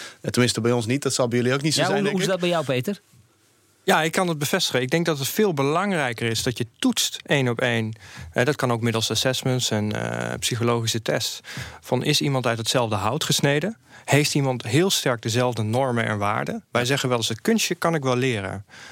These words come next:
Speaker 3: Maar als je talent en normen en waardenpalet niet deelt, dan gaat het vroeger of later,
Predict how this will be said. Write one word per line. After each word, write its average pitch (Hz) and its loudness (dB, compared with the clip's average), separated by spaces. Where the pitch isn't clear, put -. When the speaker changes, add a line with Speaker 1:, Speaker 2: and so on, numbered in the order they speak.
Speaker 3:
Maar 123 2
als 127 0
je 117 -2
talent 139 2
en 127 0
normen 131 0
en 110 0
waardenpalet 135 0
niet 123 -2
deelt, 139 0
dan - 0
gaat 139 -2
het 107 -6
vroeger 131 -2
of 107 0
later, 117 0